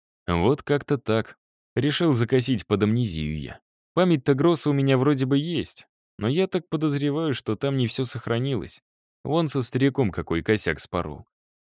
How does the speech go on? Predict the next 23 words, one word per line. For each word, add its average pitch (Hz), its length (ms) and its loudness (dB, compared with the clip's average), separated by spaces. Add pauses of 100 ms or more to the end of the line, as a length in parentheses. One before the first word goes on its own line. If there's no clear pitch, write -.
(100)
И 104 120 -2
сколько 175 420 -2
таких 147 340 0
косяков 127 540 -2
ещё 110 260 0
будет? 120 540 -4 (340)
Спалюсь 175 480 2
же 135 160 0
моментально, 139 720 2 (340)
поэтому 139 380 -4
надо 123 240 2
подстраховаться. 98 960 -2 (440)
Типа 113 260 0
тут 165 280 0
помню, 180 440 2
а 139 60 0
тут 175 200 -6
не 87 120 -2
помню. 101 540 -2
Ага. 85 400 -4 (460)
Очень 165 360 -4
удобная 123 400 0
легенда. 78 560 -6